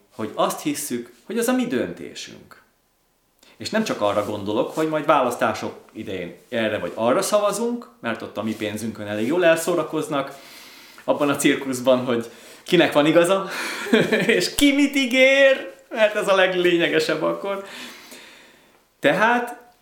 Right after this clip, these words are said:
mi a összefüggés? Jó hosszú. Honnan indultam? Az előbb még magamban voltam, és most már megint oda jutottam, hogy a nagy, nagy állami érdekcsoportok irányítása, meg amik talán azok mögött vannak, mert nem azért vannak ám itt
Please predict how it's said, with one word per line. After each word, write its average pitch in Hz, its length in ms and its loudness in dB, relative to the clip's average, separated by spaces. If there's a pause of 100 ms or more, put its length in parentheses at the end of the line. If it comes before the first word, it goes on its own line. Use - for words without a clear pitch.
(420)
mi 180 160 0
a 190 420 2 (160)
összefüggés? 214 840 2 (180)
Jó 175 240 4
hosszú. 165 640 2 (640)
Honnan 190 300 4
indultam? 120 460 2
Az 127 80 4
előbb 120 200 2
még 110 120 -2
magamban 98 480 -2
voltam, 95 360 -6
és 110 120 -6
most 110 180 -8
már 113 120 -2
megint 110 260 -4
oda 107 140 -4
jutottam, 107 460 -4
hogy 107 120 -8
a 104 60 -4
nagy, 107 280 -4
nagy 107 240 -4
állami 113 720 2 (400)
érdekcsoportok 120 1120 0 (220)
irányítása, 113 1000 0
meg 101 100 -8
amik 107 220 -6
talán 110 240 -2
azok 131 340 -4
mögött 131 340 -2
vannak, 101 380 -8
mert 104 120 -10
nem 110 160 -6
azért 113 240 -4
vannak 127 300 -4
ám 104 180 -6
itt 117 140 -8